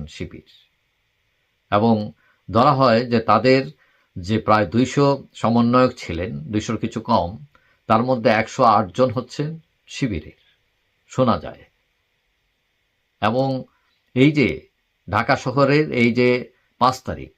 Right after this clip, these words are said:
পাঁচ আগস্ট যে এত মানুষের সমাবেশ হলো, সরকার, তৎকালীন সরকার, শেখ হাসিনা সরকার বলছিল যে এক লাখ সিম ভিতরে ঢুকেছে। অনেকেই মনে করেন এগুলো হচ্ছে জামাত শিবিরের লোকেরা, যারা নোটিশ ছাড়াই ঢুকেছে, একটা বিভিন্ন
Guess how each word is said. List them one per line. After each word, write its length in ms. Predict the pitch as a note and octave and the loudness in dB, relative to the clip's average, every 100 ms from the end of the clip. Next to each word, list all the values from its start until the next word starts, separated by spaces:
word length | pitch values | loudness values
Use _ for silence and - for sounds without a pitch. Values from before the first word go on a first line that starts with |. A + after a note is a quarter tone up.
| _ | _
পাঁচ 280 | - B2 B2 - D3+ A2+ | 0 0 0 -6 0 0
আগস্ট 440 | A#2+ E2+ F2+ - _ _ _ _ G#2 | 0 -4 -10 -14 _ _ _ _ -8
যে 180 | F#2 A2+ | 0 2
এত 160 | G#2+ C3+ | 2 0
মানুষের 360 | B2 A#2+ A2+ B2 | 0 0 -2 -2
সমাবেশ 420 | B2+ B2+ B2 B2 | 2 4 4 2
হলো, 240 | - F#2+ E2+ C3+ - _ | 0 -6 -8 -12 -18 _
সরকার, 480 | - A#2 A#2 B2+ B2+ C3 | -2 -2 0 2 2 2
তৎকালীন 460 | C3+ - C3 B2+ B2 | 0 0 0 0 -2
সরকার, 340 | B2 A2+ A#2+ | -4 -2 -2
শেখ 180 | A2+ A#2+ | 0 -2
হাসিনা 300 | B2 - B2 | -4 -4 -6
সরকার 300 | A#2 A#2 A#2 A2 | -4 -4 -4 -4
বলছিল 400 | A2+ A2+ C3+ B2+ D#3+ _ _ - _ | -6 -6 -6 -6 -10 _ _ -20 _
যে 100 | E2+ G#2+ | -2 0
এক 160 | - D3 | 0 0
লাখ 160 | C3+ - | -2 -2
সিম 220 | - A2 | -4 -4
ভিতরে 320 | F2 G2+ F#2+ D2+ | -4 -6 -6 -8
ঢুকেছে। 400 | - - - - - _ _ - | -12 -20 -20 -20 -20 _ _ -8
অনেকেই 380 | G#2+ C3 D3+ D3 | -4 -2 0 0
মনে 220 | B2+ B2 | 0 -2
করেন 240 | C3 B2+ D3 - | -2 -2 -4 -6
এগুলো 280 | B2 A2 B2+ | -6 -2 -2
হচ্ছে 180 | B2 B2 | 0 -2
জামাত 340 | G2 A2 B2 - | 0 -2 -2 -6
শিবিরের 440 | - F2+ D2+ C2 _ _ _ - | -10 -10 -10 -14 _ _ _ -14
লোকেরা, 380 | F2 D2+ C#2+ - _ _ _ | -14 -12 -14 -16 _ _ _
যারা 280 | - G2+ A2+ D#3+ - _ _ _ _ _ _ | -8 -2 0 -2 -6 _ _ _ _ _ _
নোটিশ 280 | G#2+ A#2 C#3+ - | -6 -2 -2 -2
ছাড়াই 300 | C#3 B2 D3+ B2+ | 2 2 2 -2
ঢুকেছে, 400 | G2+ A2+ - D3+ | -4 -4 -4 -2
একটা 220 | C#3+ - A#2+ | -2 -2 -2
বিভিন্ন 380 | A2+ A2+ B2+ | 0 0 -2